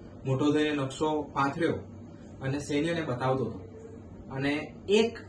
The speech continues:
જગ્યા પર એણે આંગળી મૂકી અને આંગળી મૂકીને કહ્યું, "જો આ લાલ ડાઘ ના હોત ને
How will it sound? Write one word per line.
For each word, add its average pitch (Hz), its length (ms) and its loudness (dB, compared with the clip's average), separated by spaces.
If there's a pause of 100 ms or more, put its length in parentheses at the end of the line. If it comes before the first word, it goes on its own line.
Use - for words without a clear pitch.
(120)
જગ્યા 143 320 4
પર 175 120 0
એણે 151 160 0
આંગળી 127 280 0
મૂકી 101 320 -2 (600)
અને 143 140 0
આંગળી 143 240 2
મૂકીને 165 280 0
કહ્યું, 165 380 0 (560)
"જો 196 100 4
આ 175 580 -2 (220)
લાલ 131 400 2
ડાઘ 151 220 2
ના 156 140 2
હોત 180 320 0
ને 110 100 -4